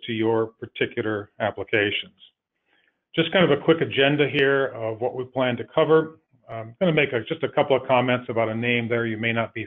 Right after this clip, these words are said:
familiar with, Minebea Intech. I'm gonna talk about the, the concept of fully integrated weighing, meaning that the load cells, the tank, the instrumentation, and controls are all on one, uh, self-contained platform.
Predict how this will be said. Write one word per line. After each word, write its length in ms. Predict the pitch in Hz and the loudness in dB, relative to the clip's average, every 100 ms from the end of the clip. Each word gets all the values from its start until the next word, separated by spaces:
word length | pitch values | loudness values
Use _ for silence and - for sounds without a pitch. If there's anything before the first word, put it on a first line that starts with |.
| - | -10
familiar 340 | 110 123 131 | 0 2 4
with, 200 | 120 123 123 110 | 2 0 -2 -10
Minebea 520 | 113 110 113 107 - | -10 -6 -4 -6 -6
Intech. 360 | 131 135 151 165 | -8 -2 2 2
I'm 80 | - _ _ _ _ _ _ _ _ - | -2 _ _ _ _ _ _ _ _ -12
gonna 180 | 131 120 | -12 2
talk 240 | 147 135 | 2 2
about 500 | 117 127 120 120 _ | 2 2 2 -2 _
the, 400 | 127 120 117 117 107 | -4 -2 -4 -6 -6
the 260 | 113 113 - | -6 -6 -4
concept 460 | 131 123 123 127 - | 0 0 0 0 0
of 80 | 127 - | -2 0
fully 300 | 143 135 135 | 4 4 4
integrated 500 | 127 123 120 117 107 | 0 -2 0 0 0
weighing, 460 | 113 135 139 139 143 _ | 0 2 0 -2 -8 _
meaning 320 | 117 110 107 104 | -10 -8 -6 -2
that 220 | 107 104 | -2 -2
the 180 | 107 101 | -12 -8
load 240 | 107 113 113 | -2 -2 0
cells, 360 | 127 117 113 104 _ _ | 0 2 2 -2 _ _
the 300 | 107 101 98 _ _ _ _ | -16 -16 -20 _ _ _ _
tank, 360 | - 123 127 120 - _ | -2 0 0 -4 -16 _
the 240 | 104 104 107 | -14 -14 -8
instrumentation, 1000 | 120 - 113 110 127 117 - 113 110 110 | -6 -4 -4 0 2 2 0 -2 -6 -8
and 180 | 107 | -14
controls 560 | - 104 131 123 117 110 | -14 0 4 6 6 2
are 140 | 107 - | -2 0
all 500 | 127 123 123 123 120 | 2 4 4 0 -8
on 280 | 113 110 113 | -10 -10 -8
one, 280 | 113 113 107 _ 117 | -8 -8 -14 _ -18
uh, 200 | 110 110 _ _ _ | -16 -16 _ _ _
self-contained 540 | - 117 - 113 110 98 | 0 0 0 -6 -8 0
platform. 560 | 127 113 127 120 123 | 2 2 2 0 -2